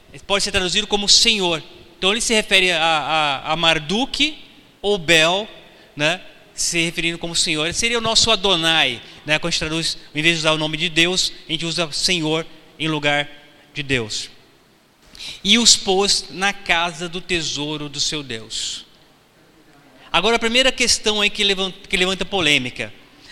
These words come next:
Quando você compara Daniel, capítulo um, com Jeremias vinte e cinco, a gente vê uma questão de datas aí, é, não batendo. Olha o que Jeremias diz. Palavra que veio a Jeremias acerca de todo o povo de Judá.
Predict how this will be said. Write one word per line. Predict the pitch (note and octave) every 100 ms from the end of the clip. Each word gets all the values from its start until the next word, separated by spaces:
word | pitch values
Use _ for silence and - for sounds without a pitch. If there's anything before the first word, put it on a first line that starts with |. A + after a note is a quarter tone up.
| - -
Quando | A#3
você | B3
compara | A#3 G#3 G3+
Daniel, | F#3 G3 F#3 E3+ D#3
capítulo | C#3+ C3+ F#3+ - F#3+
um, | E3+ C#3+ A2 - - - -
com | F3+
Jeremias | F3+ G3+ F#3 F#3+ A3+ F3
vinte | F#3
e | D#3+
cinco, | - A#3+ A#3+ E3+
a |
gente | F3+ G3
vê | F3
uma | G#3 G#3
questão | G#3+ F#3+ - G3
de | G3
datas | F3 E3+ F3+ F3+ E3+ D3
aí, | C#3+ E3 F3 - - - - - - -
é, | - D#3 D#3+ D#3+ D3 F3
não | F3+
batendo. | F#3 G3 F3+ E3+ C3 A2 - - -
Olha | - G#3
o |
que | G#3+
Jeremias | G#3+ G#3 G3 F#3+
diz. | D#3 C3+ A2+ - - - - - - _
Palavra | E3+ E3 F#3 A3 G#3+ A3
que | G#3
veio | E3 D#3+ G#3
a | G3
Jeremias | G#3 G#3 F3+ F#3+ G3 C3 - - - - - - _ _ -
acerca | - D#3 - - G3+ G#3 G3+
de | F3+
todo | - A#3+ A#3+
o |
povo | G3 - G3 F#3+
de | F#3
Judá. | F#3+ E3+ D3+ D3+